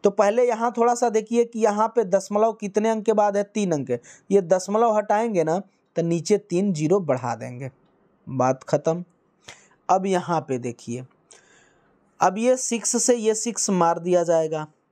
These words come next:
इसके बाद तीन ज़ीरो, एक, दो, तीन, तीन ज़ीरो से एक, दो और तीन ज़ीरो, ये भी ख़त्म, एक ज़ीरो से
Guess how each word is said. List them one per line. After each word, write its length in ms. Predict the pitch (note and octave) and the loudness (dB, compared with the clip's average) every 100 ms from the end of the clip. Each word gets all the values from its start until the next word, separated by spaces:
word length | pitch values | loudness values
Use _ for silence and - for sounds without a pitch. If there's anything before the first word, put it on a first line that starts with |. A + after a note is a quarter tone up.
| _ - | _ -6
इसके 300 | F3+ - B3 | -6 0 0
बाद 400 | E3+ D3 F3 A#3+ - _ _ - | 0 0 -2 -4 -12 _ _ -6
तीन 220 | A3 G#3 | -4 -4
ज़ीरो, 300 | E3+ D#3 D3 - D#3+ | -2 0 -2 -2 2
एक, 440 | E3+ G#3+ - - | 2 2 -2 -10
दो, 360 | E3 D3 D#3+ F#3+ | -6 0 2 0
तीन, 500 | F#3+ F3+ D3 A#2 A#2+ - | -2 -4 -2 -4 -8 -2
तीन 200 | G3+ A3 | 0 0
ज़ीरो 280 | A3 A#3+ A#3 | 2 2 2
से 180 | G3+ G#3+ - - | 0 -2 -4 -4
एक, 400 | D#3+ E3+ G3 - | 0 0 0 -6
दो 520 | D#3+ D3 D3+ D3 A3 - _ _ _ _ | -8 -2 0 0 -2 -8 _ _ _ _
और 280 | C#3+ D3+ D3+ | 0 0 -2
तीन 220 | - D3 C3 | -4 -2 -2
ज़ीरो, 300 | B2 A2+ A2+ _ _ - | -2 -4 -8 _ _ -4
ये 80 | D3 | 0
भी 120 | F3+ | 0
ख़त्म, 360 | G3 F#3 G3+ G#3 - - - _ - | 0 0 0 -4 -10 -20 -20 _ -2
एक 300 | F3 A#3 A#3 | 0 0 -2
ज़ीरो 340 | G3 G3+ A#3 A#3 | -4 0 2 2
से 360 | C4 B3+ A#3+ | 2 0 0